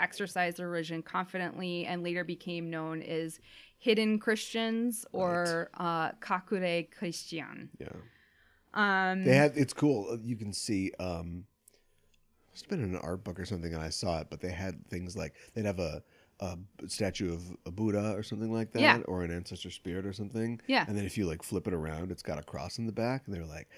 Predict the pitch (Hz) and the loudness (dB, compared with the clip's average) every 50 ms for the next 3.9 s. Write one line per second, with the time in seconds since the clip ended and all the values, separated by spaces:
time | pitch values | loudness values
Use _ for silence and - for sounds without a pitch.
0 | - - - - - - - - - - - - - - - - - - - - | -16 -8 -6 -6 -6 -6 -10 -10 -12 -12 -12 -14 -16 -16 -18 -20 -20 -20 -18 -14
1 | - - - - - - - - - - - - 117 - - - - - - - | -14 -14 -14 -14 -14 -12 -14 -14 -12 -14 -14 -12 -10 -10 -10 -12 -14 -14 -14 -12
2 | - - - - - - - - - - 240 277 302 415 466 453 427 370 277 233 | -10 -10 -10 -8 -8 -8 -4 4 6 8 10 12 12 12 12 12 12 12 12 12
3 | 214 240 233 285 285 302 320 349 330 330 339 415 403 - 427 440 403 | 12 12 12 10 12 10 10 10 10 10 10 8 8 6 4 4 6